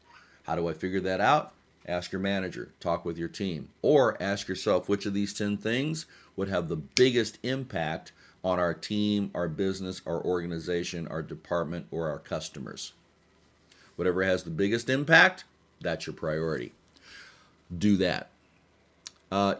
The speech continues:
here, here's, here's another crazy idea. Priority at work, family, social, et cetera.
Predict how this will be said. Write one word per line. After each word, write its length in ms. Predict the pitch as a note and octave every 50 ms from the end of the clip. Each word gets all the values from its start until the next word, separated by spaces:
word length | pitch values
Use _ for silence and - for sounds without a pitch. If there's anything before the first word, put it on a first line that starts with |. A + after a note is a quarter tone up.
| - - -
here, 280 | - A#2+ D#3 D#3+ - -
here's, 280 | C3 D3+ D#3+ E3 D#3+ -
here's 200 | - C3+ D3+ D#3
another 260 | C#3+ C3 B2+ A#2 G2+ F#2+
crazy 460 | - - G#2 F#2+ F#2+ F2 F#2 F2 E2+
idea. 420 | E2 E2 E2 D#2+ F#2 G2 A2+ C#3+ - _ _ _ _ _ _ _ _ _ _ _ _ _ _ _ _ _ _ _ _ _ - - -
Priority 480 | - - G#2+ G#2+ A2 A#2 A#2 A2+ A2+ A2
at 120 | - -
work, 260 | G2 G#2+ A2+ A2+ G#2+ -
family, 340 | A2 G#2 G#2+ G#2+ G#2+ G2+
social, 520 | G2+ - - G#2+ G#2+ A2+ - - A#2+ A2+ -
et 120 | - F#2 -
cetera. 440 | - B2+ B2+ B2 A2 F2 B1+ D2+